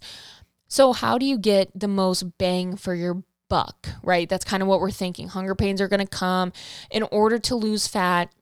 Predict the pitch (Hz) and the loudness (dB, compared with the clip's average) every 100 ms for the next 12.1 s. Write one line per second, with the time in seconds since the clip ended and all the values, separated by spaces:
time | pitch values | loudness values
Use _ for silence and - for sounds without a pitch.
0 | - 202 - 185 185 190 190 190 190 - | -6 -4 -2 -2 -2 -2 -2 -2 -4 -4
1 | 190 175 175 175 190 - 170 165 - - | -4 0 0 0 -4 -2 -2 -2 -6 -20
2 | - - 214 208 190 - 185 - 214 214 | -20 -6 -2 0 0 -2 -4 -4 -2 0
3 | 214 226 185 180 185 175 180 175 196 - | 2 2 2 4 0 -2 -8 -8 -8 -2
4 | 294 294 214 202 190 190 180 185 185 175 | 0 2 2 2 0 -2 -6 -6 -2 -2
5 | 151 208 226 208 196 196 185 190 190 185 | -2 -6 -6 -4 -4 -2 -2 -2 0 -2
6 | 196 - - - 190 180 170 170 170 170 | -4 -12 -20 -12 -8 -4 -4 -4 -4 -4
7 | 170 165 139 - - _ _ - 196 _ | -6 -8 -10 -12 -20 _ _ -20 -20 _
8 | _ - 226 254 269 202 196 196 220 208 | _ -4 -2 0 0 2 2 2 2 2
9 | 196 190 190 180 185 180 - - 220 190 | 2 0 -2 0 0 -2 -4 -6 -4 -6
10 | 180 - 175 - 202 180 - 175 170 170 | -4 -4 -4 -4 -4 -4 -4 -6 -2 -2
11 | 180 185 180 180 175 - 175 - - 180 | 0 0 0 -2 -4 -6 -6 -6 -2 -2
12 | 139 | -2